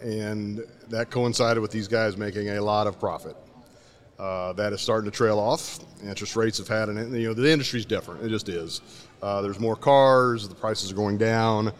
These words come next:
the margins are changing, you know, they've got more expense with their floor plan expenditures. Um, working smarter, not necessarily harder, to maximize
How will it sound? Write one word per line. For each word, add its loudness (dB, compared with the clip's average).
the -8
margins -2
are -6
changing, -2
you -8
know, -4
they've -6
got 2
more 0
expense 0
with -4
their -2
floor 2
plan -2
expenditures. -4
Um, -2
working 4
smarter, 6
not -4
necessarily 2
harder, 4
to -4
maximize 0